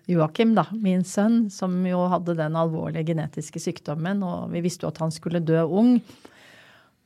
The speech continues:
Og da hadde han flyttet på Grefsenkollen, eh, bosenter. Da var han sytten år, og det var krevende å ha han hjemme. Og da fortalte jeg deg at nå hadde han flyttet hjemmefra. Det var sårt for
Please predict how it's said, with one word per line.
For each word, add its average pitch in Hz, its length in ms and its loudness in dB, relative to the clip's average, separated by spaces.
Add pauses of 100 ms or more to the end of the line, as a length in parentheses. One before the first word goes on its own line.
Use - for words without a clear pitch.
(300)
Og 196 80 2
da 202 80 6
hadde 202 160 6
han 220 140 4
flyttet 202 500 0
på 175 160 0
Grefsenkollen, 175 880 0
eh, 180 220 2 (340)
bosenter. 196 640 0 (340)
Da 208 80 2
var 180 160 4
han 190 80 0
sytten 180 320 -6
år, 180 220 0 (100)
og 180 160 -6
det 170 140 -2
var 170 100 -4
krevende 160 400 0
å 175 60 -2
ha 165 100 0
han 175 140 -2
hjemme. 160 240 0 (1120)
Og 196 100 2
da 202 140 6
fortalte 170 640 0
jeg 175 180 4
deg 170 380 2 (300)
at 190 160 -10
nå 175 100 0
hadde 165 160 2
han 185 80 -2
flyttet 196 380 -4
hjemmefra. 170 500 0
Det 185 140 0
var 175 180 -2
sårt 240 640 2
for - 160 -6